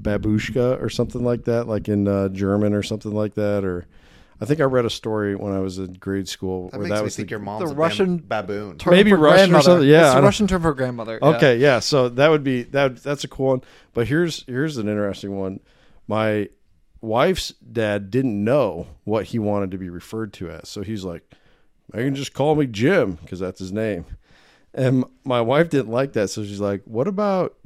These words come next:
Speaker 1: Jim Paw?" So now he's known as Jim Paw. <laughs>
Speaker 2: Huh. I, my, uh, nieces and nephews,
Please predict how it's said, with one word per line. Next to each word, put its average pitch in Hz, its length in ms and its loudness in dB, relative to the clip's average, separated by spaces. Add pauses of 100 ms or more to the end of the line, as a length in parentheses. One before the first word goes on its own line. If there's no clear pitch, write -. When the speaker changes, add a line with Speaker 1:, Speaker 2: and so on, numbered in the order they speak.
(120)
Speaker 1:
Jim 120 400 -2
Paw?" 113 540 -4 (560)
So - 200 -6
now 107 220 0
he's 104 160 -4
known 101 220 -4
as 101 120 -8
Jim 104 320 -6
Paw. 87 300 0
<laughs> - 300 -4
Speaker 2:
Huh. 156 320 -4 (1160)
I, 147 160 -2
my, 190 500 -4
uh, 113 340 -2
nieces 127 300 -12
and 123 100 -12
nephews, 120 480 -10